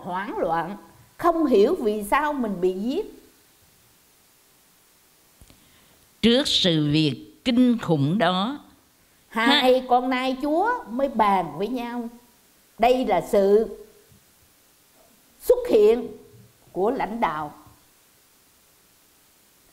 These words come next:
Speaker 1: Lãnh đạo loài vật cho đến lãnh đạo loài người. Giống như, à, Thái tử Tất Đạt Đa khi thấy cảnh Sanh Già Bình chết liền xuất hiện. Phải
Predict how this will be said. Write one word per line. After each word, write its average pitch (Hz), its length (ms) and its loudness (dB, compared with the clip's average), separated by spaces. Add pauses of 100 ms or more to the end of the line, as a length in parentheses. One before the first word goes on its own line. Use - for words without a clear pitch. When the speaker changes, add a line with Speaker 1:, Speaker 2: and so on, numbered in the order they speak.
(240)
Speaker 1:
Lãnh 240 280 2
đạo 240 240 2
loài 233 380 2
vật 233 240 -2 (300)
cho 294 140 0
đến 311 160 4 (100)
lãnh 277 240 -4
đạo 190 300 0
loài 190 220 0
người. 175 300 -4 (1300)
Giống 320 380 0
như, 294 460 2 (400)
à, 165 320 -4
Thái 370 280 0
tử 196 240 0
Tất 370 200 0
Đạt 190 200 -4
Đa 247 460 0
khi 311 340 0
thấy 403 340 -2 (100)
cảnh 214 320 -2
Sanh 359 280 -2
Già 226 180 2
Bình 208 240 -4
chết 277 200 2 (340)
liền 240 340 2
xuất - 180 -6
hiện. 180 300 -4 (1200)
Phải 202 380 0